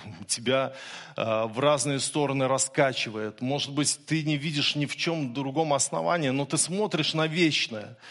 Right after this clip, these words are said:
и понимаешь, что всё в порядке. Господь ведёт тебя. Ни один волос без воли Божией с твоей головы не упадёт. Всё будет хорошо.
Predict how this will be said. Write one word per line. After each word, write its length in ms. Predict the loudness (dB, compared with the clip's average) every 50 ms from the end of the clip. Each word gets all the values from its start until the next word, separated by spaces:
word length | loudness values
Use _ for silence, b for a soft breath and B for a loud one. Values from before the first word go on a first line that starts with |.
| B B B B B
и 80 | -4 -2
понимаешь, 540 | 2 2 2 4 4 4 4 4 4 2 2
что 760 | 0 0 -2 0 2 2 4 4 4 4 2 0 -2 B B B B B B
всё 200 | B 0 2 2
в 120 | 2 2 2
порядке. 640 | 2 4 4 4 4 2 2 -2 -10 -14 -14 -14 -14 -18 _ B B B B B B B B B B -4
Господь 480 | 0 0 0 2 2 0 0 0 0
ведёт 360 | 0 0 0 2 2 2 0
тебя. 520 | 0 -2 -4 -4 -4 -4 -6 -6 -8 -12 -18 _ B B B B B B
Ни 140 | 0 2 4
один 360 | 4 4 4 4 4 2 2
волос 460 | 2 2 2 4 4 4 2 2 0
без 200 | 0 -2 -2 -2
воли 280 | -2 0 0 2 2 0
Божией 400 | 0 0 0 0 0 0 0 0
с 60 | 0
твоей 260 | 0 2 2 2 2
головы 340 | 2 2 2 2 2 2 2
не 80 | 0 0
упадёт. 600 | 0 0 0 0 0 2 2 0 0 -2 -4 -6 -12 -20 B B B B B B
Всё 280 | -4 0 4 4 4 4
будет 360 | 4 2 0 0 0 0 -2
хорошо. 760 | -2 0 0 2 2 0 0 -2 -2 -2 -4 -4 -6 -10 -20